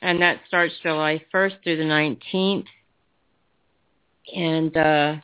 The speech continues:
there is, um, Adam's gonna get me a ticket from off of the counter over there so I can read it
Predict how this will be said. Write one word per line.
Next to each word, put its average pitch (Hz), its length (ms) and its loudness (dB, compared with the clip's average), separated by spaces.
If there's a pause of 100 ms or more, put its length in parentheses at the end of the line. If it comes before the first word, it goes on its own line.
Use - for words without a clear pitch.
(800)
there 185 300 4
is, 175 480 -2 (240)
um, 165 560 -6 (1600)
Adam's 196 440 2
gonna 185 180 -4
get 175 180 -4
me 170 160 -4
a 156 60 -8 (140)
ticket 185 480 0
from 170 200 -4
off 165 220 -2
of 160 120 -4
the 156 220 -2 (120)
counter 175 440 0
over 151 160 -4
there 156 360 -2
so 165 60 -4
I 156 140 4
can 165 160 -4
read 160 320 0
it 160 280 0